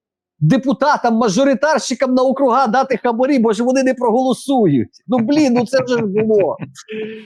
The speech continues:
Хабарі у вигляді субвенцій там на,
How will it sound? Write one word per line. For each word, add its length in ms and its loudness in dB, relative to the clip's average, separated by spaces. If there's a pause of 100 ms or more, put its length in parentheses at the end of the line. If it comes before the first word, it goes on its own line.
(140)
Хабарі 360 2
у 60 4
вигляді 440 2
субвенцій 760 0
там 280 0
на, 340 0